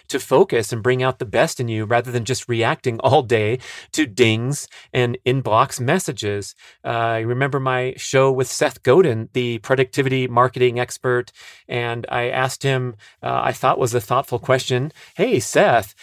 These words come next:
you know, when I'm trying to write a book or focus on peak performance tasks and the constant pull of email is so distracting, what are some of your suggestions and tips to help overcome that,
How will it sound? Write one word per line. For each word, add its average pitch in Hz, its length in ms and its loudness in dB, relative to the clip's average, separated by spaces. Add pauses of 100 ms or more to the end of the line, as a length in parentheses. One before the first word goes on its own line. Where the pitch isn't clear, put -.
(160)
you 127 80 0
know, 220 160 4
when 147 140 2
I'm 127 120 0
trying 143 280 0
to 110 80 -2
write 120 200 2
a 107 80 0
book 117 300 2
or 101 80 -2
focus 113 340 0
on 107 160 0
peak 123 220 -2
performance 127 420 -2
tasks 139 540 -2 (240)
and 147 160 0
the 143 60 0
constant 143 480 -4
pull 156 260 2
of 131 180 0
email 147 400 2
is 123 80 0
so 170 220 2
distracting, 123 720 -2 (220)
what 180 120 2
are 202 60 2
some 165 220 -2
of 127 120 -2
your 139 200 0
suggestions 127 720 -2
and 127 120 -6
tips - 380 -4 (280)
to 131 140 0
help 135 300 -2
overcome 151 500 0
that, 117 220 -2